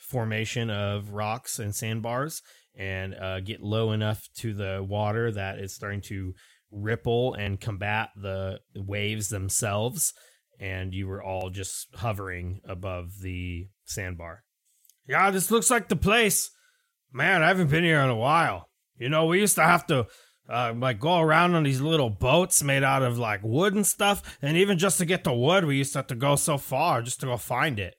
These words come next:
I guess the s-, the swamp caves aren't really all that bad now I think about it.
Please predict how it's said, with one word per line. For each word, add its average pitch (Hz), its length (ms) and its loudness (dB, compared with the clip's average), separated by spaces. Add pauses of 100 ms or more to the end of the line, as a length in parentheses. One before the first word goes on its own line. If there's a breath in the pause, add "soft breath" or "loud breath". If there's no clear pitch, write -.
(960)
I 165 80 2
guess 285 200 4
the 240 60 4
s-, - 260 4
the 151 260 4
swamp 160 600 2
caves 127 320 2
aren't 135 180 2
really 151 220 4
all 139 160 4
that 104 220 0
bad 135 280 4
now 113 160 -2
I 104 80 0
think 127 280 -6
about 87 320 -10
it. 101 120 -8